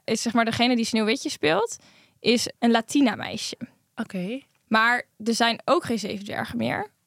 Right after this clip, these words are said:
Speaker 1: Dat is dan niet inclusief of zo. Dat is dan alweer mensen voor de kop stoten.
Speaker 2: Wat?
Speaker 1: Ehm, ze wordt ook niet door een prins wakker gekust, maar ze wordt door een prins gestalkt. En ze droomt niet van een prins, maar ze droomt van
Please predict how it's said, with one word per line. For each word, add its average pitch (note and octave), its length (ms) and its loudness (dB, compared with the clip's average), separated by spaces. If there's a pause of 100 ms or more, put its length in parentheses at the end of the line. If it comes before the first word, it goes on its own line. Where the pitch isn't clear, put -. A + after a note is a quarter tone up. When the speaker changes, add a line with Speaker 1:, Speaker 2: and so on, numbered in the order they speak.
(160)
Speaker 1:
Dat G#3+ 140 -2
is A3 140 -4
dan G#3 400 0
niet A3 200 0
inclusief G3+ 500 -4
of B3+ 80 -4
zo. F#4+ 320 -2
Dat A3 160 -2
is G#3 100 -6
dan G#3 160 -2
alweer G#3 420 -2 (420)
mensen G#3 200 -2
voor G#3+ 80 -2
de G#3 60 -6
kop A#3+ 100 -2
stoten. C4 420 2 (420)
Speaker 2:
Wat? - 380 -2 (180)
Speaker 1:
Ehm, B3 420 4 (120)
ze B3+ 180 2
wordt B3+ 280 4
ook F4+ 280 4
niet C#4+ 360 2 (240)
door A#3 320 4
een G#3+ 280 -2
prins A#3 340 2
wakker - 260 2
gekust, - 720 -2 (320)
maar A#3 240 4
ze - 60 -10
wordt B3 160 0
door B3 200 2
een A3 120 -2
prins B3 340 2
gestalkt. - 800 -2 (200)
En B3 180 2
ze A#3+ 120 0
droomt B3+ 400 4
niet A#3+ 200 4
van A#3 160 2
een A3 80 0
prins, D#4+ 380 2
maar D4 180 4
ze C4 140 0
droomt B3+ 360 4
van A#3+ 520 2